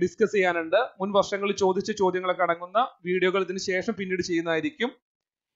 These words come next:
ഇവിടെ ഡിസ്കസ് ചെയ്തത് ഒരു വൃത്തത്തിലെ രണ്ട് കോണുകൾ വൃത്തത്തിനുള്ളിൽ മുറിച്ച് കടക്കുമ്പോഴും അതുപോലെ വൃത്തത്തിന്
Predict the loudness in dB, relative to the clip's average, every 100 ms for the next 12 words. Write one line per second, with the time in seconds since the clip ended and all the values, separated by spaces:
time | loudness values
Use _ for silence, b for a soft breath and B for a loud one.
0 | _ 0 4 4 2 0 2 6 6 6
1 | 6 4 2 _ _ 6 6 6 2 0
2 | 0 0 4 4 4 0 0 2 2 2
3 | 0 4 8 8 8 4 2 -4 _ _
4 | -2 -2 0 0 2 2 2 4 2 2
5 | 0 2 2 2 0 2 4 2 0 _
6 | _ _ _ 0 2 6 8 8 6 0
7 | _ 2 2 4 2 4 2